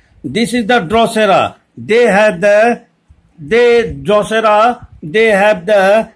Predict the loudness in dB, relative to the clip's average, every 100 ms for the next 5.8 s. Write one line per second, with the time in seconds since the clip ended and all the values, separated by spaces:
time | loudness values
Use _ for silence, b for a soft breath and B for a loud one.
0 | -8 -2 -2 0 0 2 0 0 -4 -4
1 | -2 -4 -2 -2 -2 -2 -4 -4 -2 -2
2 | -4 -8 _ -4 -2 0 0 -4 -2 0
3 | 2 2 0 -2 -8 _ -2 0 2 0
4 | -2 -2 0 2 2 0 -2 -6 _ _
5 | _ _ _ _ _ -8 -4 -4